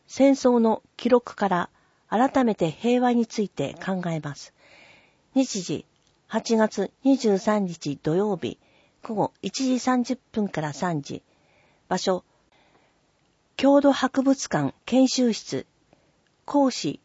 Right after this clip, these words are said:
久野一郎氏。山武市歴史民俗資料館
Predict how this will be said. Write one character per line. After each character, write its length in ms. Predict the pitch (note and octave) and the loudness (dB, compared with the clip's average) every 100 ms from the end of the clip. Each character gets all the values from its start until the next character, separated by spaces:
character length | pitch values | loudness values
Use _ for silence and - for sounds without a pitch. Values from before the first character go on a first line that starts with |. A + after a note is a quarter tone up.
| _ _ _ _ | _ _ _ _
久 260 | - C4+ A#3+ | -4 0 2
野 220 | E3+ - | 2 0
一 260 | E3+ - B3 | -6 -2 2
郎 180 | A#3 G3+ | 4 2
氏。 300 | - C#3+ - _ _ _ _ _ _ _ _ _ | -4 -10 -12 _ _ _ _ _ _ _ _ _
山 320 | - C4 C4 C4 | -4 2 6 6
武 80 | |
市 260 | A#3 D#3+ - _ _ _ - | 2 -2 -8 _ _ _ -4
歴 240 | G#3 - | -4 -2
史 160 | - C4+ | 0 4
民 200 | C#4+ C#4 | 6 6
俗 240 | C#4 C#4 | 4 2
資 180 | B3+ B3+ | -2 2
料 200 | B3+ A3+ | 2 2
館 300 | - C3 | 0 -6